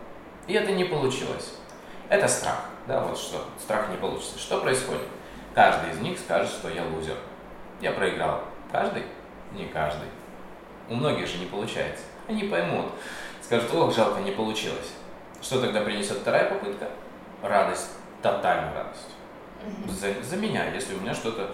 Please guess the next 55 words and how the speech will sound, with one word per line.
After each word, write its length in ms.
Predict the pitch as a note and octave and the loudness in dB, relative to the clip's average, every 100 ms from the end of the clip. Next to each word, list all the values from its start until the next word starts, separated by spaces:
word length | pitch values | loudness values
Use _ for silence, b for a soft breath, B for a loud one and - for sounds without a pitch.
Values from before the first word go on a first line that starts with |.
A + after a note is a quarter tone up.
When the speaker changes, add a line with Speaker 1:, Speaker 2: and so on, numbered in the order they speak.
| - | -2
Speaker 1:
получилось. 580 | A2+ B2 - - - - - - B B B | 0 2 0 -2 -6 -8 -12 -14 B B B
Если 240 | B3 B3 G3 | 4 8 10
я 60 | |
точно 280 | F3 E3+ - | 10 8 4
так 180 | C#3+ C#3 | 4 6
же 100 | A2+ | 4
расскажу: 320 | A2+ A#2 G2 | 2 2 2
«Вот 200 | G#2 - | 4 6
я 140 | A3+ G3 | 8 8
собираюсь 420 | G3 G3 G#3+ E3+ | 8 10 12 12
открыть 400 | F3+ - G#3 G3+ | 10 6 6 6
кофейню, 400 | F3+ F#3 A3 G3 | 4 2 4 4
в 60 | G3 | 4
которой», 340 | F#3 G#3+ F#3 | 2 4 6
ну, 120 | A3 A#3+ - | 6 4 4
ну, 240 | D#3+ D#3+ | 0 0
м-, 360 | A#2 A2+ B2 B2 | 0 0 -2 2
моё 220 | C#3 C3 | 6 6
дело 180 | A2+ A#2 | 6 4
кофе, 220 | B3+ F3 - | 4 4 2
поэтому 300 | A2+ B2 A#2 | 2 2 0
я 80 | F#2+ | 2
говорю 200 | G2+ F#2 | 2 2
о 60 | |
кофейне 360 | G2 D3+ D#3+ - | 2 0 -2 -4
как 420 | F2+ - - - | -6 -10 -12 -6
пример 240 | A2+ F#2 - | -2 -2 -2
сразу. 260 | - D2+ D2+ - B B B B B B B | -4 -4 -4 -8 B B B B B B B
«Я 140 | D3+ F#3 | 2 4
хочу 260 | G3+ G3+ G3+ | 4 4 4
открыть, 320 | G3+ A3+ - | 6 4 4
открыть, 340 | - G#3+ G#3 | 2 2 2
хочу 200 | F#3+ F#3 | 2 4
сделать, 340 | F#3 F#3 G3+ G3 | 4 6 6 6
хочу 180 | F3+ F3+ | 4 2
сделать». 360 | D#3 F#3+ - | 8 8 8
Кто-то 200 | - C#3+ | 2 0
скажет: 280 | - B2+ B2+ | 2 2 2
«Деньги 200 | C3+ B2+ | 0 4
любят 300 | B2+ B2 B2 | 6 6 4
тишину». 360 | B2 - G2+ F2+ | 0 -2 -2 -2
Ну, 140 | E3+ | -2
пускай 360 | F3 - E3+ C#3+ | -4 -2 0 0
деньги 220 | D#3+ D#3+ | 0 -2
любят. 240 | D3 - B2 | -2 0 0
Меня 200 | C3+ E3 | 2 2
не 100 | C3 | 0
касается, 360 | - C#3+ G#2 G2+ | 0 0 0 0
я 80 | |
кофейню 360 | - - C3 - | 0 -2 -2 -2
хочу 200 | - - | -4 -6
открыть. 320 | - - - - | -8 -8 -8 -6
Это 160 | - C#3+ | -4 -2
очень 220 | D3 B2+ | 0 2
важно. 180 | G2 | 0